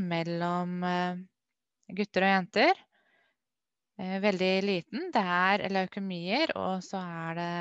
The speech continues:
em, kreft i sentralnervesystemet,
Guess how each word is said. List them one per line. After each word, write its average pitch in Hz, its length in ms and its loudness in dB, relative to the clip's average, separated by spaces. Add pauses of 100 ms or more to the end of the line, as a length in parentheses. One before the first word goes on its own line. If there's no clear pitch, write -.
(120)
em, 175 480 -8 (680)
kreft - 300 -6
i 190 40 -4
sentralnervesystemet, 165 1400 -2